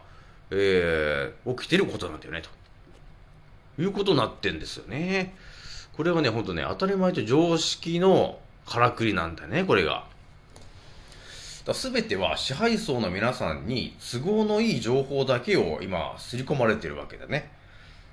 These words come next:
で、それが我々の頭の中に入ってきてて、で、それが当たり前と常識だと思い込んでんだね、みんなね。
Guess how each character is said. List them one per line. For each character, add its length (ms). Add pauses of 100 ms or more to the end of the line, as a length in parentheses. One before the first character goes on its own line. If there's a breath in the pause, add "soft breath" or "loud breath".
(120 soft breath)
で、 80
そ 120
れ 160
が 240
我 160
々 220
の 140
頭 260
の 80
中 80
に 60
入 160
っ 60
て 120
き 80
て 100
て、 340 (640 loud breath)
で、 80
そ 140
れ 100
が 220
当 60
た 80
り 80
前 180
と 100
常 260
識 280
だ 100
と 120
思 220
い 40
込 140
ん 40
で 80
ん 60
だ 100
ね、 160
み 120
ん 60
な 100
ね。 240